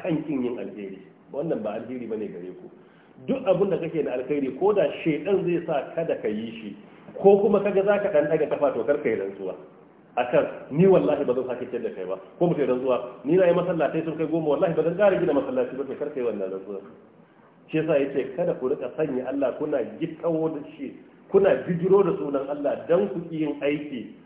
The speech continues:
na nagarta ko takawa ko sulhu tsakanin mutane." Allah ya ce, "Kada ku yi wannan." To kaga kenan wannan ya hana mu yin rantsuwa akan kin yin aikin alkhairi, kuma ya hana mu dropping sunan Allah,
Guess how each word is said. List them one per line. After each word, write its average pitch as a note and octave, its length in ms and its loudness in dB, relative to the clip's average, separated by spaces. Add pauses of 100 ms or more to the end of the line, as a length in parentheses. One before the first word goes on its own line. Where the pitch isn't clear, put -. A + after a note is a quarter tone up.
(140)
na C#3 160 2
nagarta D3 680 0
ko E3+ 240 -2
takawa C3 460 -2
ko C#3 180 -4
sulhu D#3+ 320 -4
tsakanin A#2 380 -6
mutane." A2+ 500 -8
Allah C3 200 -4
ya A#2 100 -4
ce, A#2 100 -8
"Kada A2+ 200 -6
ku G2+ 100 -12
yi G2+ 80 -10
wannan." E2+ 280 -8 (680)
To B2+ 80 -6
kaga C#3+ 240 0
kenan C3 240 -2
wannan C3+ 320 0
ya B2+ 180 0
hana D3 260 0
mu D#3+ 300 0 (300)
yin D#3 260 6
rantsuwa E3 680 0
akan E3 480 -2
kin D#3 240 -2
yin D3+ 180 0
aikin B2+ 340 -2
alkhairi, G#2+ 520 -2
kuma D3 180 2
ya E3 160 6
hana F3+ 300 2
mu G3+ 240 0 (440)
dropping E3+ 520 2
sunan C#3 280 0
Allah, D#3 220 2